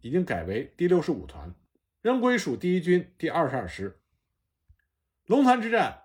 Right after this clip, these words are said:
我们之前在讲很多国军将领的时候都讲到过，因为大部分著名的国军将领都参加过龙潭之战。整个龙潭之战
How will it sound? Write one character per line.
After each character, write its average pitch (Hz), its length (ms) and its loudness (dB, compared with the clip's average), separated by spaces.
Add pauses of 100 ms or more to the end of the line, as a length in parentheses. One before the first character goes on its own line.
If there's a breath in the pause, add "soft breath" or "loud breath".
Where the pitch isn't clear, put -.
我 120 60 -14
们 139 100 -4
之 175 140 -6
前 185 120 2
在 180 140 0
讲 151 180 -4
很 107 220 -8
多 143 140 0
国 123 180 -4
军 147 160 -4
将 143 200 -2
领 92 100 -10
的 - 80 -14
时 - 80 -14
候 123 180 -14
都 143 100 -4
讲 135 220 -10
到 71 140 -16
过， - 260 -20 (440 soft breath)
因 165 100 2
为 196 80 6
大 190 260 2
部 110 100 -10
分 92 240 -6 (200)
著 202 180 0
名 101 160 -4
的 107 80 -10
国 101 160 -8
军 123 100 -8
将 117 200 -8
领 73 100 -14 (100)
都 165 160 -2
参 175 280 -6
加 156 160 -4
过 101 320 -12
龙 98 120 -8
潭 90 160 -8
之 90 120 -8
战。 92 200 -14 (920)
整 185 140 6
个 254 120 10
龙 220 160 6
潭 202 160 4
之 202 80 0
战 196 380 -2